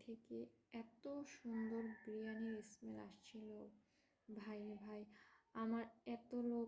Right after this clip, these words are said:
লেগে গিয়েছিল, মানে আমি এত লোভা কীভাবে হয়ে গেলাম জানি না। তবে বিরিয়ানির ব্যাপারে আমি একটু বেশি সোজা হয়ে যাই। যাই হোক, তারপরে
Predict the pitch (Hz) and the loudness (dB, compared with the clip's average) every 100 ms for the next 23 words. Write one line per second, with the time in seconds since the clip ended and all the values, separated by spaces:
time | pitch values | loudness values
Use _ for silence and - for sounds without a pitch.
0 | 240 233 240 247 233 240 240 240 233 208 | 0 -2 0 2 2 2 0 2 2 2
1 | 208 208 214 214 208 208 214 214 214 - | 0 -2 -2 -2 -4 -2 -2 -2 -4 -8
2 | _ - 214 214 226 226 208 208 214 214 | _ -6 -6 -4 -2 0 0 -2 -2 -4
3 | - 214 214 220 220 214 214 214 214 214 | -4 -6 -4 -4 -2 -2 -4 -4 -4 -4
4 | 208 208 202 196 247 - - - _ _ | -4 -2 -2 -2 -2 -6 -14 -20 _ _
5 | 254 240 233 214 - 214 220 220 226 233 | -2 2 4 2 -2 -2 2 2 4 4
6 | 240 233 233 240 247 262 254 240 240 - | 4 4 2 2 0 2 2 2 0 0
7 | 226 214 208 - - 440 440 415 - - | 0 2 -2 -2 -2 0 2 0 -4 -20
8 | - - _ _ _ _ _ - 240 233 | -20 -20 _ _ _ _ _ -8 -4 -2
9 | 220 214 202 196 196 196 220 220 226 254 | -4 -2 -2 0 -2 -2 0 -2 0 -2
10 | - - - - _ - 233 226 233 226 | -4 -20 -20 -20 _ 0 0 2 4 6